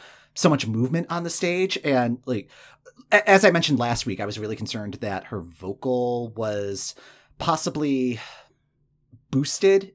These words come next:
uh, in the production, but no, that's really what her voice is. And the fact that she's able to maintain that voice while,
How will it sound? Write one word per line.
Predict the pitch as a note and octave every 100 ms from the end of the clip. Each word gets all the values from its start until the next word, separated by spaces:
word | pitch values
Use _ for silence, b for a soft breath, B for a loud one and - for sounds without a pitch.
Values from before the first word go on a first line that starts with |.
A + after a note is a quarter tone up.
| -
uh, | D3 B2+ B2+
in |
the | D3+
production, | C#3+ B2+ D#3 G3+
but | F#3+ E3+ C3
no, | G3+ C4+
that's | G3+ - - A#2
really | A2 D3
what | G#3+ E3+
her | D#3
voice | G#2+ C3+ G#3+
is. | A2+ G2+ A#2
And | C#3+
the | C3
fact | D#3
that | F3+
she's | - C#3 -
able | B2 D3
to | C#3 C3+
maintain | A2 G#2 A#2 A#2+ - A2 C3
that | G#2+ E2+
voice | - F2 F2 -
while, | G2 F#2